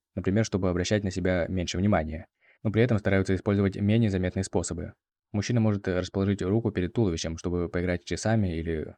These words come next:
как часто поступает на публике английский «принц Чарльз», потянуть манжетку на рукаве или потрогать запонки. Кроме того, мужчина может, э, чуть дольше, чем нужно, выправлять узел галстука, так как это позволяет руке прикрыть вентральную сторону груди и шеи.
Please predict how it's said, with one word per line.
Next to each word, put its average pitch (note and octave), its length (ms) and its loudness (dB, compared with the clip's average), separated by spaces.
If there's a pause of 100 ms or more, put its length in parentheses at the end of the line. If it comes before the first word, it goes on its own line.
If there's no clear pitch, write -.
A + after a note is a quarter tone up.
как - 140 -6
часто F2 220 -2
поступает F2+ 380 -2
на F2 80 -4
публике G2+ 380 0
английский F2 520 -2 (360)
«принц G2 240 0
Чарльз», A2 400 0 (280)
потянуть G#2 360 0
манжетку G2 400 2
на F#2 80 0
рукаве F#2+ 420 2
или F2+ 220 0
потрогать F2+ 400 -2
запонки. E2+ 480 -2 (560)
Кроме A#2+ 160 2
того, B2 160 4
мужчина A2+ 300 4
может, G#2 320 2
э, F2 200 0
чуть F2+ 380 -4
дольше, G2+ 320 2
чем F2+ 220 -2
нужно, A2 260 2
выправлять F2+ 420 0
узел F2 360 -2
галстука, F2 560 -4 (460)
так G#2 100 -2
как G#2 120 -2
это G2 280 2
позволяет F#2+ 320 0
руке G2+ 240 0
прикрыть G2 340 -4
вентральную F2+ 480 -2
сторону F#2 340 0
груди F2+ 280 -2
и - 20 0
шеи. D#2+ 380 -2